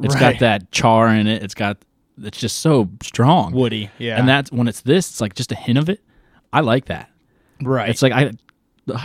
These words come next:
Speaker 1: Jack Daniels is, is rough.
Speaker 2: <laughs>
Speaker 1: Don't get me
Speaker 2: Okay.
Speaker 1: wrong, but this has a hint of the taste of Jack Daniels, so I'm just like, "Okay, I like it."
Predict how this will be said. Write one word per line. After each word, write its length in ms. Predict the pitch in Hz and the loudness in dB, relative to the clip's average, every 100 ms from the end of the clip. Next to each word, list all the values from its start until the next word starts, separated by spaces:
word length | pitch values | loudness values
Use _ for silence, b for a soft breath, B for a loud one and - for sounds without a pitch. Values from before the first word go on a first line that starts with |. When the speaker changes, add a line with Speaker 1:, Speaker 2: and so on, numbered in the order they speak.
| 196 | -8
Speaker 1:
Jack 220 | 247 240 | -8 -8
Daniels 380 | 185 160 117 95 | -2 -2 -2 -4
is, 200 | 87 82 | -10 -12
is 140 | - 95 | -12 -6
rough. 420 | 101 92 - - 156 135 | -4 -6 -8 -6 -4 -2
Speaker 2:
<laughs> 180 | 139 180 | -2 4
Speaker 1:
Don't 140 | - 170 | 6 6
get 140 | 165 | 4
me 60 | 151 147 | 4 4
Speaker 2:
Okay. 100 | 139 | 4
Speaker 1:
wrong, 200 | 160 123 | 2 2
but 180 | 127 127 | 2 2
this 160 | 175 | 4
has 160 | 185 147 | 4 2
a 60 | |
hint 280 | 117 - 170 | 2 4 4
of 120 | 131 | 4
the 60 | 110 | -2
taste 340 | - 139 139 | -2 -2 -2
of 80 | 117 | -4
Jack 240 | 110 120 123 | -4 -4 -2
Daniels, 320 | 123 127 120 | -2 -2 -2
so 80 | 110 | -4
I'm 80 | |
just 80 | 101 | -4
like, 160 | 98 92 | -8 -6
"Okay, 320 | 107 - 82 | -6 -6 -6
I 80 | 98 | -6
like 320 | 92 76 67 | -6 -8 -14
it." 80 | - | -16